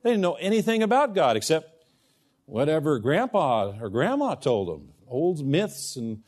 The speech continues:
and folklore. He came to his own, and his own people did not receive him. What is he talking about? He's talking about the nation of Israel. You see, God gave the nation of Israel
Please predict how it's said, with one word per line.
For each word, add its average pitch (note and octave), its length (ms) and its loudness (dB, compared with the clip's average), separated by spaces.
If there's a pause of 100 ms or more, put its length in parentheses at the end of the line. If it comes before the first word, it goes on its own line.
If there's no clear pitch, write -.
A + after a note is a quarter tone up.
(220)
and B2+ 240 0
folklore. A#2+ 560 0 (1160)
He D#3+ 100 2
came G3+ 280 4
to G#3 100 4
his G3+ 180 4
own, A#3+ 360 2 (840)
and F#3+ 100 2
his F#3 140 4
own B3 160 4
people B3 280 0
did D3 120 0
not E3 220 0
receive F3 340 -4
him. G2 200 -8 (440)
What G3 120 -4
is G3 60 -4
he F#3 60 -4
talking F3+ 200 0
about? G2 180 -4
He's - 240 -20
talking B3+ 100 0
about F#3+ 220 0
the D#3+ 60 -4
nation E3 340 0
of E3+ 100 -2
Israel. D#3 420 -2 (680)
You D3+ 60 -4
see, G#3 140 0
God G3 380 0
gave F3+ 400 0
the C#3 60 -2
nation D#3 320 -2
of C#3+ 100 2
Israel D3 720 0